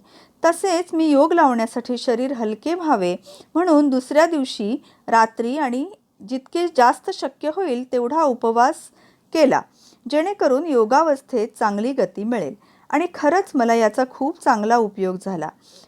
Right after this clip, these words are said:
मी आत्मस्वरूपात दृढ होत होत एकदम लाईट बॉडीचा अनुभव करू लागलो. आता अनंत भैया विचारतात की, "बापूजी,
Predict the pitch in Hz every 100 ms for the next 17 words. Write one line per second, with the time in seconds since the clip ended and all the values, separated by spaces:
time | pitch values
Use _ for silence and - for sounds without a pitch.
0 | - 330 - 262 254 294 339 349 330 320
1 | 330 330 269 240 262 349 330 294 330 -
2 | 330 233 214 - 214 240 311 269 226 254
3 | 330 269 220 202 196 254 269 196 185 220
4 | 202 202 170 226 285 196 151 - _ _
5 | _ _ _ _ _ _ - 349 392 339
6 | - 277 302 302 311 294 277 277 240 208
7 | 196 202 190 202 - 220 196 190 254 262
8 | 208